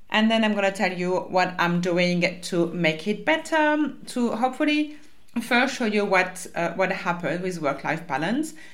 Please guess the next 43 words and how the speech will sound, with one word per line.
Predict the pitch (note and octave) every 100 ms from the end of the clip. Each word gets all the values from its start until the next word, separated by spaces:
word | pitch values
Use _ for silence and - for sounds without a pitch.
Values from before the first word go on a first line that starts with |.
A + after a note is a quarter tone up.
| - - -
and | F#3 F#3+ F#3+
how | - F#3
you | G#3+ G#3+
can | G#3+ F3 F3
address | E3 D#3+ A3 -
it | D#4 D4+ -
if | G3 G3 G#3 -
sometimes | - F#3+ F3+ D3+ A3 A#3+ - -
it | A#3
goes | D4 D4+
to | -
shit, | D#4 - E4+ -
and | G3 G#3
that's | A3 -
fine. | F4 C4 - - - - - - - - - -
So | - B3 B3
I'm | C4+
probably | C4 A4 G#4+ F4
gonna | C#4+ B3+
swear | - G3 F3+ A3
a | D4
little | D#4 D#4 D4+
bit | D4+ D4+ C#4+
in | C#4+
this | C#4+
podcast, | - C#4+ - C4+ C4+ C#4 - - A#3
so | A#3 A#3+ A3 G#3+ A3 G#3+
if | G#3 -
you |
have | F#3 F#3 A3 -
kids | - C#4 -
around, | C4+ C4 C4 A#3+
maybe | F#3 G3
put | F#3+ F3+
some | - E3
headphones. | F3 - - - - - - - - - -
So | - - B3
first | B3 D4 C#4+ C#4
of | B3
all, | B3 A#3
I | G#3
wanna | A3+ D4+
clarify | D#4 C#4+ A#3 A#3 A3 F#3+ F#3+